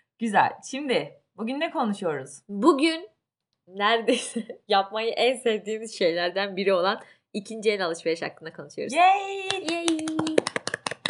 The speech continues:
Speaker 1: Şimdi peki neden öncelikle, madem böyle giriş yaptık,
Speaker 2: Hı hı.
Speaker 1: neden seviyoruz ikinci el alışveriş? Yani bir hani şeyin var mı? "Ya şunun için seviyorum abi."
Speaker 2: Ya şöyle, e,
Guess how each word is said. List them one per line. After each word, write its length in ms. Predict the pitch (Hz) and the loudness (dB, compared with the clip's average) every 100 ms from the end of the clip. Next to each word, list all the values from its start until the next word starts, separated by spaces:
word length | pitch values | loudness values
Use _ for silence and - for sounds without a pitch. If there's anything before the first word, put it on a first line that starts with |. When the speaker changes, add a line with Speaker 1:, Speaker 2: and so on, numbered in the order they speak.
| - - - - _ - - - _ _ _ _ | -6 -8 -8 -16 _ -8 -8 -10 _ _ _ _
Speaker 1:
Şimdi 280 | 262 269 202 | -4 -2 0
peki 260 | 254 247 | -2 0
neden 440 | 233 202 240 254 226 - | 0 6 6 4 -6 -4
öncelikle, 840 | 185 165 160 151 - 202 143 - _ | -2 -2 -4 -6 -4 -2 -2 -8 _
madem 320 | 175 175 165 | 2 2 4
böyle 200 | 165 165 | 6 6
giriş 320 | 160 151 - | 0 -8 0
yaptık, 340 | 151 143 - 233 | 2 2 -4 -6
Speaker 2:
Hı 40 | |
hı. 260 | 190 247 359 | -6 -8 -8
Speaker 1:
neden 340 | 165 180 214 240 | -2 4 6 6
seviyoruz 480 | 226 156 139 135 131 | 4 0 0 -8 -12
ikinci 340 | 147 147 135 | -12 -8 -4
el 140 | 135 | -2
alışveriş? 400 | 123 127 131 131 | -2 -4 -10 -6
Yani 240 | 139 139 143 | -4 -6 -4
bir 60 | |
hani 180 | 180 170 | -4 -4
şeyin 280 | 165 170 180 | -2 -4 -2
var 160 | 226 226 | -2 -2
mı? 300 | 147 123 - _ - | -4 -8 -12 _ -8
"Ya 80 | 147 | -6
şunun 180 | 233 | 0
için 140 | 226 175 | 0 -2
seviyorum 360 | 165 131 131 | -6 -6 -2
abi." 300 | 147 131 104 - _ _ _ _ | 0 -2 -6 -16 _ _ _ _
Speaker 2:
Ya 160 | 247 285 | 2 2
şöyle, 560 | - 349 427 466 339 403 508 - - | 0 2 4 6 4 2 -4 -8 -6
e, 400 | 240 240 240 | -4 -6 -6